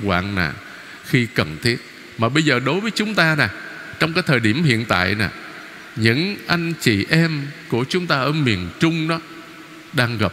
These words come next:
khốn khó, tất cả chúng ta đều biết. Tất cả những anh chị em đó, thật là chúng ta thương họ biết chừng nào. Nhưng mà chúng ta biểu lộ cái tình yêu, cái lòng thương xót đó qua những việc làm cụ thể, như tôi mời gọi với anh chị em ở tuần trước.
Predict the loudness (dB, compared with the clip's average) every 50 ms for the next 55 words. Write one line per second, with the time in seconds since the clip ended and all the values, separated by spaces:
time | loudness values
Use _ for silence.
0 | -2 -4 -4 -2 -2 -2 -2 -2 -2 -2 -2 -2 -2 -4 -4 -2 0 0 2 2
1 | 2 0 -2 -2 0 0 0 2 2 0 0 0 -2 -4 -4 -6 -10 -20 -20 -20
2 | -20 -20 -12 -4 0 0 0 0 0 0 2 4 4 4 4 2 0 0 0 0
3 | 0 0 -2 -2 0 2 2 2 0 0 0 -2 -2 -2 -4 -8 -12 -16 -18 -18
4 | -18 -18 -20 -14 -6 -2 0 0 0 -2 -4 -2 0 0 0 -2 -2 -8 -14 -18
5 | -20 -12 -6 -4 -4 -2 -2 -2 2 4 4 4 4 0 -4 -4 0 0 0 -2
6 | -2 -6 -2 0 0 0 0 0 -2 -2 -2 -6 -12 -18 -18 -18 -18 -18 -10 -2
7 | 0 2 2 2 2 2 0 -2 0 -2 -2 0 0 2 2 2 2 2 2 0
8 | 0 -2 -2 -2 0 0 0 0 0 2 2 2 2 2 2 2 0 0 0 -2
9 | -4 -2 -2 -2 -2 0 -2 -4 -4 -2 -2 -2 -2 -2 -4 -10 -14 -18 -18 -18
10 | -16 -8 -4 -2 0 2 2 2 2 2 2 2 2 2 0 0 -2 -4 -4 -2
11 | 0 0 0 0 0 0 0 0 0 -4 -10 -16 -18 -18 -20 -16 -6 0 2 4
12 | 4 4 4 2 2 0 0 2 2 2 2 2 2 0 -2 -2 -2 -2 -2 -2
13 | -2 0 0 0 0 2 0 -4 -2 -2 -4 -4 -4 -2 0 0 0